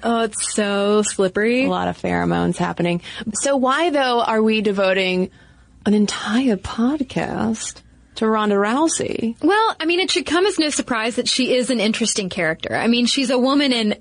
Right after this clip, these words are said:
Speaker 1: <laughs> I mean, I think it's an understatement to say that it's a male-dominated sport.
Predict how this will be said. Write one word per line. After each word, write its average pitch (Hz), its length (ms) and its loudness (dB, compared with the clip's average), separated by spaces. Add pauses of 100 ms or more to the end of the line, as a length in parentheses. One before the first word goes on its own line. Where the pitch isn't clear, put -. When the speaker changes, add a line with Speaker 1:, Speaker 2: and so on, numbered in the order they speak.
(280)
Speaker 1:
<laughs> - 300 -8
I 220 160 -2
mean, 233 140 0
I 233 100 -4
think 277 160 2
it's - 140 -2
an 240 80 -2
understatement 214 600 -2
to 233 80 0
say 208 240 0
that 208 120 2
it's 208 140 -2
a 202 80 2
male-dominated 185 1000 0
sport. 190 640 0